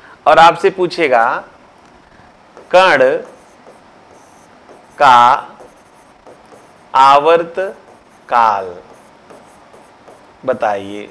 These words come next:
ऐसे ये क्वेश्चन कोई पूछेगा आपसे, "What is the time period?" कण का आवर्त काल क्या है? Clear? तो बच्चों, इसको करने के लिए क्या करोगे? हम लोगों ने अब इसका solution पढ़िए।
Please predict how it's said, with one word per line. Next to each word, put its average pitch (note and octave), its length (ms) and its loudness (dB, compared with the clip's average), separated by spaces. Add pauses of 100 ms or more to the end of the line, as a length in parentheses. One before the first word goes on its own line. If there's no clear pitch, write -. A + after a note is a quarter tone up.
ऐसे D3+ 280 -6
ये F3 140 -2
क्वेश्चन E3 460 -6
कोई D#3+ 160 -6
पूछेगा C3 480 -8
आपसे, - 320 -16 (840)
"What C3+ 200 0
is F3 100 -2
the D3+ 140 2 (100)
time D#3 280 0
period?" A#2 560 -4 (1000)
कण D#3 140 -2
का F3+ 160 0
आवर्त D#3 480 2 (220)
काल C#3 260 4
क्या A2 200 -6
है? G2 260 -12 (500)
Clear? G#3 360 0 (520)
तो C#3+ 80 -2
बच्चों, E3 300 -2
इसको F#3 260 -4
करने F3+ 380 -2
के F#3 100 -2
लिए F#3 140 0
क्या F3+ 180 2
करोगे? F3+ 460 -4
हम D3 280 -4
लोगों F3+ 280 -2
ने F3+ 220 -4
अब D3+ 180 -4
इसका E3 220 -2
solution D#3 500 -2
पढ़िए। D#3+ 420 -4